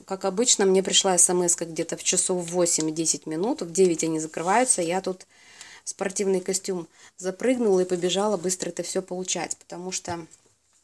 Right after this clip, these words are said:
мне так не терпелось, э,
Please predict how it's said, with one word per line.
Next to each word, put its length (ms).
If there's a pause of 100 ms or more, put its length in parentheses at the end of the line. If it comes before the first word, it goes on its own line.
(680)
мне 220
так 220
не 100
терпелось, 680
э, 400